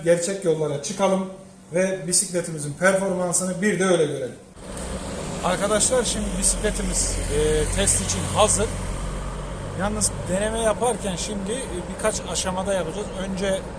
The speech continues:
birinci aşamada ben ilk hareketi kendim vereceğim. Daha sonra motoru devreye sokacağım ve, e, performansını kontrol edeceğim. Daha sonra da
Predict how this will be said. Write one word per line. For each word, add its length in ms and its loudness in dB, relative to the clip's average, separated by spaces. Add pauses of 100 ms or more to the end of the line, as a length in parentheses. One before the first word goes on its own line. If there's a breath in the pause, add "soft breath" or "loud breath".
(460)
birinci 380 0
aşamada 520 -2
ben 140 2 (600)
ilk 180 -2
hareketi 480 2
kendim 360 -2
vereceğim. 400 4 (560)
Daha 180 6
sonra 300 2
motoru 360 2 (120)
devreye 360 2
sokacağım 480 0 (160)
ve, 160 0 (640)
e, 280 6 (120)
performansını 680 2 (120)
kontrol 460 0
edeceğim. 260 -4 (540)
Daha 220 4
sonra 340 0
da 80 2